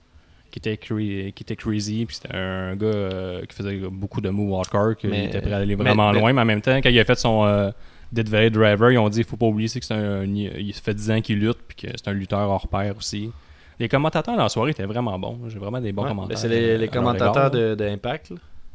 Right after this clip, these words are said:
Speaker 2: Le
Speaker 1: C'était vraiment, euh, ils, ils mettaient, tu sais, ils nous expliquaient chaque lutteur qui, qui était. Les autres, ils assumaient qu'on était peut-être des, on les connaissait pas, là, contrairement
Speaker 2: Ouais.
Speaker 1: à ceux dans la foule, là.
Speaker 2: C'est ça, mais il y avait le, le, le luchador, là, qui faisait des, du commentaire, je me rappelle plus de son nom, là, mais,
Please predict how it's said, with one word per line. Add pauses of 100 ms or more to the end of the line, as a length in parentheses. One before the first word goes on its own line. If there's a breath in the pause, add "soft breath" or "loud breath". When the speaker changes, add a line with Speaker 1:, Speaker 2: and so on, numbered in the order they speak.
(220)
Speaker 2:
Le
Speaker 1:
C'était
vraiment,
euh,
ils,
ils
mettaient,
tu
sais,
ils
nous
expliquaient
chaque
lutteur
qui,
qui
était.
Les
autres,
ils
assumaient
qu'on
était
peut-être
des,
on
les
connaissait
pas,
là,
contrairement
Speaker 2:
Ouais.
Speaker 1:
à
ceux
dans
la
foule,
là.
Speaker 2:
C'est
ça,
mais
il
y
avait
le,
le,
le
luchador,
là,
qui
faisait
des,
du
commentaire,
je
me
rappelle
plus
de
son
nom,
là,
mais,